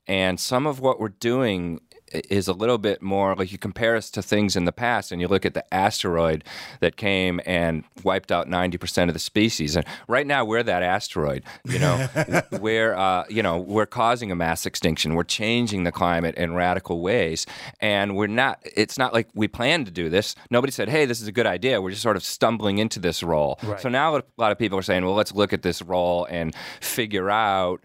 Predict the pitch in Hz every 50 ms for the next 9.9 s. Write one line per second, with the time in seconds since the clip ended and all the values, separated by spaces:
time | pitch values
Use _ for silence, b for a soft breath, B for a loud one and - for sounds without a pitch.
0 | B B B B B 90 87 85 82 87 104 110 123 127 107 95 92 90 101 110
1 | 113 113 92 92 85 76 76 76 73 71 - - - - 82 78 69 64 - -
2 | - - 85 85 90 123 113 - 98 92 - 101 98 98 104 104 98 90 - 95
3 | 92 95 98 95 90 85 82 80 87 90 95 95 90 85 78 - 85 78 85 90
4 | - - - 67 71 65 57 - - 82 76 76 73 73 73 69 67 71 67 65
5 | 69 62 - - - - - - 139 180 175 - - - - 190 175 127 98 -
6 | _ - - - - 143 160 196 202 - - 175 151 123 - - 117 120 151 180
7 | 190 185 160 - 127 98 - - 135 131 - - 117 110 110 101 104 - 120 113
8 | 101 92 - - 101 110 113 120 117 - - - 107 92 90 _ - 107 104 104
9 | 95 95 92 - B B B B B - - 101 90 110 104 90 - -